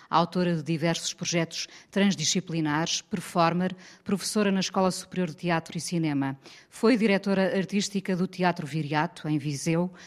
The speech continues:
De momento, como ela diz, encontra-se em transição, termo que pressupõe movimento e criação. A trabalhar agora com a plataforma artística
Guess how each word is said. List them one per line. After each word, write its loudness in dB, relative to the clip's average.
De 6
momento, 8
como 2
ela 6
diz, 2
encontra-se 4
em 6
transição, 2
termo 6
que 4
pressupõe 0
movimento 2
e -6
criação. -2
A -2
trabalhar 2
agora 2
com -2
a 2
plataforma -2
artística -2